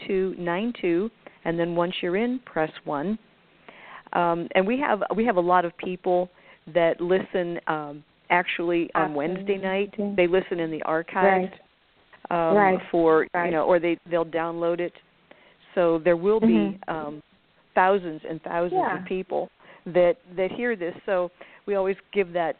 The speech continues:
Speaker 1: you know, the, the contact information with the website and where to find, um, your work. So that is, um, preserved <laughs> for all time in the radio
Speaker 2: <laughs> That's
Speaker 1: archive.
Speaker 2: good.
Speaker 1: Yeah.
Speaker 2: Awesome.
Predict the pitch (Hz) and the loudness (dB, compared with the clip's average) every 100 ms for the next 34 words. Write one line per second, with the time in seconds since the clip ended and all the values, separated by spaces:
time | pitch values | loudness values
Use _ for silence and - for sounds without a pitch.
0 | - 185 170 170 180 - 175 180 190 185 | -8 -8 -4 0 -2 -2 -6 -4 -2 -4
1 | 196 185 185 185 190 175 170 - 185 185 | -2 -4 -4 -8 -8 -8 -8 -8 -10 -10
2 | 185 165 165 - 170 165 165 - - - | -6 -6 -6 -4 -2 0 -4 -12 -20 -20
3 | - 175 170 160 165 175 - 170 165 165 | -10 -6 -6 -2 0 -2 -2 -2 0 -2
4 | 165 - 160 151 151 147 160 151 180 202 | -6 -4 -4 -4 -6 -8 -2 0 4 4
5 | 202 - - - - - - - - - | 2 -2 -18 -20 -20 -20 -20 -20 -20 -2
6 | 180 170 170 165 170 - 165 156 156 - | 4 6 6 4 0 -2 -2 -2 -4 -10
7 | - _ _ - 147 147 151 _ - - | -20 _ _ -14 -12 -14 -20 _ -12 0
8 | 196 156 180 170 165 - - 202 180 185 | 0 2 0 0 -2 -6 -4 -4 -2 2
9 | 170 - 180 170 160 175 - - - - | 2 2 0 0 0 -4 -10 -20 -20 -18
10 | - 185 170 156 170 170 151 - - 170 | -2 0 2 2 4 4 2 0 -2 -2
11 | - - 277 - 214 - _ _ _ _ | 0 0 0 -4 -8 -10 _ _ _ _
12 | _ _ _ - - 165 196 196 170 170 | _ _ _ -18 -2 2 2 0 -8 -10
13 | 175 | -10